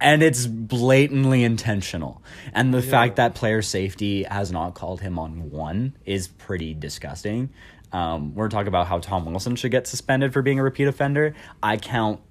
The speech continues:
Speaker 1: at least four or five slew foots this year. Um, intentional, by the way, all, every single one.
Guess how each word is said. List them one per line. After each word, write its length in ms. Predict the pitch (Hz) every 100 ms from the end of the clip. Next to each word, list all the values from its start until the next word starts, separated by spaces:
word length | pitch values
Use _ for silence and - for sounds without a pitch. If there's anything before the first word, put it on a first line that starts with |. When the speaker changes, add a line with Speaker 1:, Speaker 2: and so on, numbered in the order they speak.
| -
Speaker 1:
at 120 | 107
least 280 | 104 117 -
four 380 | - 117 110 117
or 40 |
five 540 | 113 - 104 110 127 123
slew 280 | - 123
foots 340 | 123 135 127 -
this 320 | 104 110 -
year. 500 | 90 92 113 151 180 - - - - -
Um, 440 | 98 107 110 107 -
intentional, 640 | 131 131 135 135 143 139
by 160 | 135 139
the 80 |
way, 140 | 139 139
all, 260 | - 117 113
every 220 | 113 120
single 260 | 131 117
one. 280 | 110 123 147